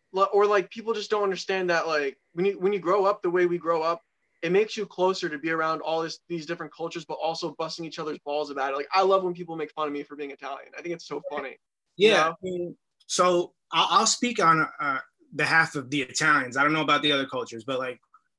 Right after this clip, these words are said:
Speaker 2: personally, um,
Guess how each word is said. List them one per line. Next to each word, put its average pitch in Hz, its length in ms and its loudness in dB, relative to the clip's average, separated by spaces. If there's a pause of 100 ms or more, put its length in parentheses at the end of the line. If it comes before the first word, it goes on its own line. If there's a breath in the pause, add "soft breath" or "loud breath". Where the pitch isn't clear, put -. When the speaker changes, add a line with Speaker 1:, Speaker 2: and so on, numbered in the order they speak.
(240)
Speaker 2:
personally, 254 720 4 (920)
um, 147 540 -2